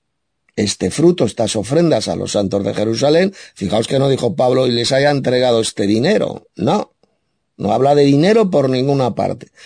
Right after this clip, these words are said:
"les haya entregado este fruto", eran frutos, eran alimentos, "pasaré entre vosotros rumbo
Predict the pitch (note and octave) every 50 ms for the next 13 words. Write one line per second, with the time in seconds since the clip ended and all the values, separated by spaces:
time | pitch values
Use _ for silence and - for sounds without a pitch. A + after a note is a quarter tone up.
0 | - - - - - - B2 C3+ C#3+ D3 C#3+ - G3 F#3+ G3 G#3+ G#3 G3+ G3+ F3
1 | D#3+ - D#3+ D3 D3 D3+ E3+ F3 F#3 F#3+ F#3 - - - - F#3+ F#3+ F3 - -
2 | - - C4+ A#3+ A#3 A#3 A3+ F#3+ F#3 _ - - D#3 D3+ D3+ D#3 D#3+ F3 G3+ G#3+
3 | - - - _ _ _ _ _ _ _ _ _ - - G#3+ A3+ G#3 E3 C#3+ F3
4 | G3+ B3+ D4 - - - C#3 A#2 G#2 G#2 - - - - _ - - D3+ D#3+ D3+
5 | D#3 D3 C3 C3 B2+ C#3 F3+ A#3+ C4+ C4 A3 F#3 - - A2 G#2 - D3+ - -
6 | - _ _ _ _ _ _ _ _ _ _ _ _ _ _ _ _ _ _ _
7 | _ _ _ _ - B2+ A#2+ A#2 C#3 C3 B2+ C#3+ D#3 E3 E3+ E3 D#3+ D#3 F3 E3+
8 | F3+ F#3 E3+ D#3+ - D3+ D3 D3 D#3 - D3 D3+ D3+ D3+ D3+ D3 - - - -
9 | _ - - A#2 A2 A#2 B2 B2+ C3 C3+ C3+ B2+ B2+ B2 C3 B2+ B2+ - -